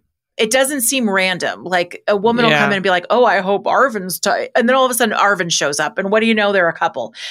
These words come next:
Speaker 1: So in some ways, I feel like people reach out and go, "Hey, it's gonna be us." Or maybe they've hung out before or something happened. I don't know. But
Speaker 2: Yeah.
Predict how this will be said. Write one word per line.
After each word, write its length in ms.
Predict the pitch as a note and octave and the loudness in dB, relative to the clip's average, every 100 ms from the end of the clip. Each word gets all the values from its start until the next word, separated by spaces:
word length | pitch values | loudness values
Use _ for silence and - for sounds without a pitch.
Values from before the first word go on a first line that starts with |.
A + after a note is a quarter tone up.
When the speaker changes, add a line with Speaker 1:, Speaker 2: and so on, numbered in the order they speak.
| - | -4
Speaker 1:
So 180 | C#4 B3 | 2 2
in 80 | B3+ | 2
some 200 | E4+ F4+ | 0 2
ways, 180 | F4+ | 0
I 100 | D4 | 0
feel 200 | A3+ B3 | 0 0
like 180 | A#3 G3+ | 0 0
people 340 | - A3+ G#3+ F3 | -2 -2 0 0
reach 320 | F#3+ G3+ F#3+ | -2 -2 -2
out 240 | E3 F3+ | 0 0
and 80 | F#3 | 0
go, 160 | F3 D#3+ | 0 0
"Hey, 260 | E3 F3 | 2 0
it's 120 | D3+ - | -2 -4
gonna 140 | F#3+ | -2
be 140 | F3 F3 | 0 0
us." 420 | C#3+ - - - _ _ _ _ _ | 0 -4 -10 -14 _ _ _ _ _
Or 420 | G#3 G#3 F#3+ - - - | 2 4 4 0 -4 -4
maybe 320 | G#3 A3 A3+ | 0 0 0
they've 180 | G#3 E3+ | 0 -2
hung 180 | F#3+ | -2
out 180 | F#3 F3 | -2 -2
before 540 | E3+ D3+ E3 C#3 A#2+ - | -2 -6 -6 -4 -4 -2
or 340 | G3 F3+ F3 | 0 2 2
something 380 | F3+ G3 F#3 F#3 | 0 -2 -2 -6
happened. 560 | D#3+ D#3+ E3 D3+ G#2+ - - - | -4 -2 -2 -6 -8 -12 -10 -2
I 120 | F#3 | 0
don't 140 | F3+ | 2
know. 220 | E3 C#3+ | 0 -2
But 240 | - F3+ - | -2 -2 -2
Speaker 2:
Yeah. 400 | F3 F3 D#3 C3+ | 2 4 4 0